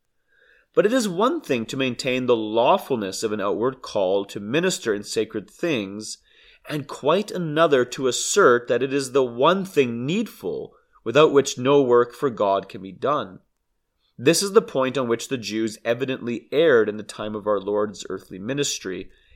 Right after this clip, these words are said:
and on which many have unhappily followed them down to the present age.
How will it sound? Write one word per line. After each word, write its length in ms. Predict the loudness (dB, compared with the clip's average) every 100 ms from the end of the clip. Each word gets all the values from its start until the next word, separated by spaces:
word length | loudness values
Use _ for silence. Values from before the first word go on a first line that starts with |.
| _
and 100 | 0
on 180 | 2 4
which 280 | 2 2 -6
many 380 | -2 -2 0
have 120 | 0 2
unhappily 580 | -2 0 -2 0 -2
followed 440 | -4 -2 0 2 2
them 180 | -2 -2
down 300 | -4 -4 -8
to 100 | -10
the 80 | -12
present 460 | -8 -8 -8 -14 -8
age. 640 | -6 -6 -8 -12 -14 -14